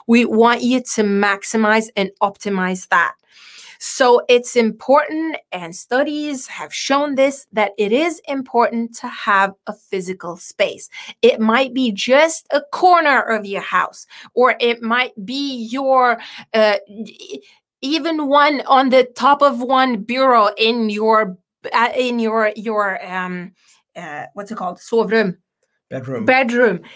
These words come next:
Speaker 1: whatever, wherever you, that needs to be. Just make sure that you're having your things there, that you're having your tape measure, that you might have your swatches,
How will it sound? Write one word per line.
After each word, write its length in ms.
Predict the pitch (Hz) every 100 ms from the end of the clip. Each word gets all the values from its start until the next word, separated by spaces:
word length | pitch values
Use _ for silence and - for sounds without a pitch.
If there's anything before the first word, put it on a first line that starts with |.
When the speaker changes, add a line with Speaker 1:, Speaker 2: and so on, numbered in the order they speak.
| - -
Speaker 1:
whatever, 720 | 226 330 349 330 285 294 233
wherever 560 | 226 254 294 269 277 277
you, 420 | 294 247 269 254
that 300 | 226 247 247
needs 320 | 254 269 233 -
to 100 | 214
be. 300 | 226 254 202
Just 320 | 226 233 -
make 240 | 262 294
sure 320 | - 233 247
that 240 | 277 285 226
you're 240 | 233 262
having 800 | 226 - 262 285 311 320 311 -
your 380 | - 226 269 262
things 640 | 247 - 202 185 185 185
there, 280 | 175 151 - - _
that 180 | - 214
you're 160 | 220 240
having 640 | 226 269 285 294 302 294
your 160 | 285 277
tape 380 | 277 214 196 202
measure, 300 | 185 185 190
that 180 | 226
you 100 | 247
might 280 | 277 285 294
have 240 | 285 302 294
your 100 | 285
swatches, 640 | - 190 180 - 185 185